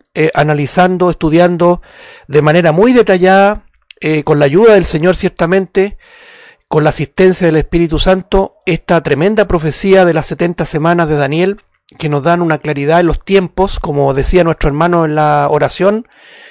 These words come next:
eh, nos permite comprender los tiempos. Fíjense que hay una, una claridad en cuanto a la secuencia de los tiempos, en el cronos, por decirlo así, en ese término que también hemos analizado en las profecías bíblicas, el cronos de Dios,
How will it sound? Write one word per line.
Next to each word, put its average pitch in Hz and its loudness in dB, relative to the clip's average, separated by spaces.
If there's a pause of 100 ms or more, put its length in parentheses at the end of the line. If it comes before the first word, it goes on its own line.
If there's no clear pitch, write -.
(140)
eh, 156 -2
nos 151 -4
permite 156 -2
comprender 151 -2
los 147 -6
tiempos. 185 -4
Fíjense 175 -4
que 160 -2
hay 175 2
una, 143 -2 (720)
una 156 0
claridad 165 2
en 156 -4
cuanto 175 -2
a 151 2
la 156 0
secuencia 208 0
de 170 2
los 156 -4
tiempos, 202 0
en 139 -6
el 135 -12
cronos, 208 2
por 151 -4
decirlo 160 -4
así, 180 -2
en 165 -4
ese 151 -4 (300)
término 170 -2
que 151 -6
también 156 -2
hemos 160 -4
analizado 147 -2
en 170 0
las 160 -4
profecías 151 -2
bíblicas, 170 -2
el 143 -8
cronos 185 0
de 147 -2
Dios, 214 -4